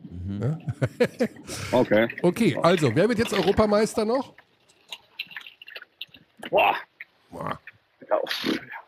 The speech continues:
Speaker 3: das ist so, super schwer, super
Speaker 2: Mhm.
Speaker 3: schwer. Ich fand, die Franzosen haben gestern gegen ganz schwache Polen, ähm, eine echt gute Leistung abgeliefert. Die waren von Anfang an super seriös da. Ähm, Rudi Gobert hat ein tolles Spiel gemacht.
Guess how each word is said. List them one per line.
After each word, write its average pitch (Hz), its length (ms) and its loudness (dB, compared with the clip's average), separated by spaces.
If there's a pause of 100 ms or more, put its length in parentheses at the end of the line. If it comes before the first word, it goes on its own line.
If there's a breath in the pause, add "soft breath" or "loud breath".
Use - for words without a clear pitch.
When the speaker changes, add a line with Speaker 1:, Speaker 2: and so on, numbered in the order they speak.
(120)
Speaker 3:
das - 200 -12
ist - 100 -12
so, - 200 4
super - 540 2
schwer, 92 420 4
super 113 320 4
Speaker 2:
Mhm. 107 40 4
Speaker 3:
schwer. 98 260 4
Ich - 80 -4
fand, 127 180 4
die 131 80 2
Franzosen 127 600 2 (460)
haben 123 220 4
gestern 120 340 4
gegen 117 180 4
ganz 120 240 2
schwache - 300 0
Polen, 113 500 4 (140)
ähm, 98 320 -2 (680)
eine 113 160 2
echt - 380 -2
gute 135 260 4
Leistung 123 440 4
abgeliefert. 110 480 4
Die 113 80 6
waren 117 180 4
von 120 160 0
Anfang 120 360 0
an 110 120 2
super 131 300 4
seriös 123 640 4
da. 110 340 4 (100)
Ähm, 95 440 -2
Rudi 117 380 4
Gobert 113 380 4
hat 113 160 -2
ein 113 100 0
tolles 113 280 2
Spiel 117 240 4
gemacht. 107 320 2